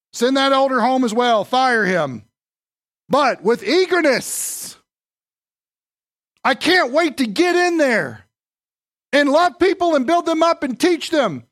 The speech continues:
and help them and exhort them to follow Christ at all costs.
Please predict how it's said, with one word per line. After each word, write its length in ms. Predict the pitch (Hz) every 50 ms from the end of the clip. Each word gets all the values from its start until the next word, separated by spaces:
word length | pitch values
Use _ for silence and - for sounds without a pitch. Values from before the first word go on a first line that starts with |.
| _ _
and 160 | 240 285 302
help 400 | 269 214 226 339 381 359 370 -
them 440 | - 302 277 247 196 147 120 113 110 _ _ _ _ _ _ _ _ _ _ _ _ _ _ _ _ _ _ _ _ _ _ _
and 140 | 269 339 359
exhort 640 | 359 269 214 180 180 190 339 381 466 440 254 -
them 180 | 370 339 320 302
to 80 | 285
follow 340 | - - 339 359 392 392 381
Christ 440 | - - 339 349 381 415 - - -
at 80 | 339 339
all 200 | 349 359 359 349
costs. 840 | - - 440 440 415 381 320 226 175 - - - - - - -